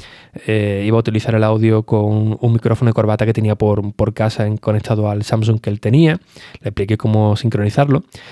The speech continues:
y otro tip que le di, dije, "Oye, pues ya que vas a grabarte,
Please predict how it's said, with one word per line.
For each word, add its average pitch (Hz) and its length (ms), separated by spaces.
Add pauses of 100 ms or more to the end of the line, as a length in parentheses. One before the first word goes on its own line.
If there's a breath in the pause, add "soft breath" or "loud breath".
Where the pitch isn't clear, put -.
(400 loud breath)
y 131 200
otro 175 200
tip 185 180
que 170 100
le 165 100
di, 180 120
dije, 113 300
"Oye, 127 160
pues 104 180
ya 107 120
que 123 100
vas 110 160
a 117 60
grabarte, 120 500